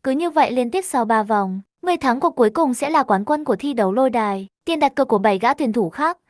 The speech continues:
tất cả đều thuộc về một người quán quân. Bốn phía lôi đài, vang lên tiếng gào thét giống như tiếng sấm vang vọng núi đồi. Hiển nhiên, ở đây có rất nhiều người đến căn bản không phải vì giao dịch gì cả,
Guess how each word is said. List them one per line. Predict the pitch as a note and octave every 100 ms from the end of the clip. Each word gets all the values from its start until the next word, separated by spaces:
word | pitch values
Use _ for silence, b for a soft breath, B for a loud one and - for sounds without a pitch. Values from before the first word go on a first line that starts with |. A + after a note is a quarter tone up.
| _ -
tất | F#4
cả | E4 A3+
đều | G#3
thuộc | A3+ A#3
về | A#3
một | G#3
người | G#3 G#3
quán | F#3+ F3+ F#3
quân. | B3+ C4 C4+ _ _
Bốn | C#4 C#4+
phía | C#4+ B3+
lôi | D4+ D4
đài, | C#4 B3 G3+ b b -
vang | F4
lên | F4 D#4+
tiếng | A#3+
gào | A3+ C4+
thét | C#4+ F4
giống | A#3 G#3
như | C#4+
tiếng | C4+ F#3+
sấm | F3+ F#3
vang | F#3+ A#3+ B3
vọng | B3+
núi | G#3+ F3+
đồi. | C4 C#4 A3+ - b
Hiển | B3+ G#3
nhiên, | C4 C#4 C4+ C4 _
ở | - C4
đây | D4 D#4+
có | B3+
rất | E4+ F#4
nhiều | C#4+
người | B3 A3+
đến | F#3+ F#3
căn | C#4+ C4
bản | G#3+
không | G3 C#4+
phải | C4 F#3+
vì | F#3
giao | G3 G#3+
dịch | G#3+ -
gì | G3+
cả, | G#3+ F3+